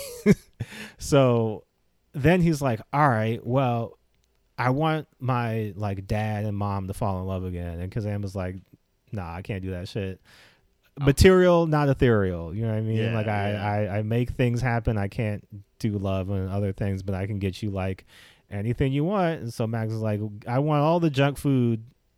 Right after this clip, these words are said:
Speaker 1: ever." And so, like, in a scene that is probably a production assistant's, like,
Speaker 2: Actual nightmare.
Speaker 1: hell, yeah. Like, I'm sure people were put into therapy post
Speaker 2: Definitely.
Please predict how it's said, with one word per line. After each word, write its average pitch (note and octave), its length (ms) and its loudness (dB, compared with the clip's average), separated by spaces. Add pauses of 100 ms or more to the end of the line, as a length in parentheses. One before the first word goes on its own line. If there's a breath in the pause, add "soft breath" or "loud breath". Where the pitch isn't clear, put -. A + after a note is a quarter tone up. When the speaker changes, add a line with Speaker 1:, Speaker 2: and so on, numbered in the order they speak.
(460)
Speaker 1:
ever." G#2 580 -2
And A2+ 200 -4
so, G#2 300 0
like, G2 440 -4 (640 soft breath)
in C#3+ 160 6
a B2 80 8
scene D#3+ 320 2
that C#3 140 6
is A#2+ 100 4
probably A#2+ 400 6
a G#2 80 4
production G#2+ 480 4
assistant's, G2 720 -2 (120)
like, F#2 460 -4
Speaker 2:
Actual G#2 380 -10
nightmare. F2 500 -14
Speaker 1:
hell, G2+ 460 4
yeah. F#2+ 380 2
Like, F#2 320 -2
I'm G#2 160 0
sure A#2+ 260 6
people B2 400 6
were A#2 180 4
put B2 220 6
into A2 240 2
therapy G#2+ 540 4
post F#2+ 520 2 (440 soft breath)
Speaker 2:
Definitely. A2+ 340 -8